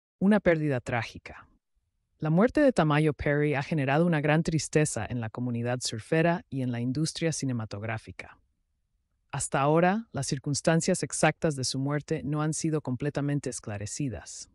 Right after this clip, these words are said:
pero hay informes que sugieren que sufrió un accidente mientras practicaba uno de sus pasatiempos favoritos,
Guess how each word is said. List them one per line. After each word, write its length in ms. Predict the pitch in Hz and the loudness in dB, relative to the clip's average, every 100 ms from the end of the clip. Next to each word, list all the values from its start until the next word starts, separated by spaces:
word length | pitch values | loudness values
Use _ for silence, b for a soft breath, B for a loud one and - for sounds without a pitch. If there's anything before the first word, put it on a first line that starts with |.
| _ | _
pero 180 | - 151 | 0 4
hay 100 | 175 | 6
informes 520 | 262 - 185 190 196 | 4 4 4 4 0
que 100 | - | -2
sugieren 500 | 151 135 - 165 175 | -4 -4 0 2 2
que 140 | 165 139 | 0 -4
sufrió 340 | 135 - 151 | -6 -2 0
un 100 | 175 | 2
accidente 760 | 185 - 156 139 139 143 156 170 | 0 -2 -4 0 -2 -2 -6 -6
mientras 380 | 143 135 - 123 | -6 -4 -4 -8
practicaba 600 | - 123 - 123 143 151 | -8 -10 -8 -4 -2 -2
uno 240 | - 160 170 | -2 -2 -2
de 80 | 139 | -2
sus 180 | - | -6
pasatiempos 680 | - 123 - - 131 135 131 | -8 -8 -8 -6 -6 -4 -8
favoritos, 840 | - 107 104 135 - 82 - - | -6 -8 -6 -6 -8 -12 -12 -14